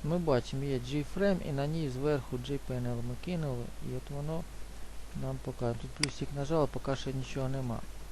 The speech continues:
Можна к-, права кнопка, свойства. Ті самі свойства. Що тут можна? От можна колір вибрати. Давайте який там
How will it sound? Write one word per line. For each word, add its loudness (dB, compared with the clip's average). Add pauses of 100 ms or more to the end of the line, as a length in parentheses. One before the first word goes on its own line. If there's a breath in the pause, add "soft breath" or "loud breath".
(520 loud breath)
Можна 2
к-, -4
права 6
кнопка, -2
свойства. -2 (500)
Ті -4
самі 0
свойства. -4 (1700 loud breath)
Що 2
тут 0 (140)
можна? 0 (220)
От -4
можна 2
колір 4
вибрати. 0 (360)
Давайте -4 (120)
який -2 (100)
там -4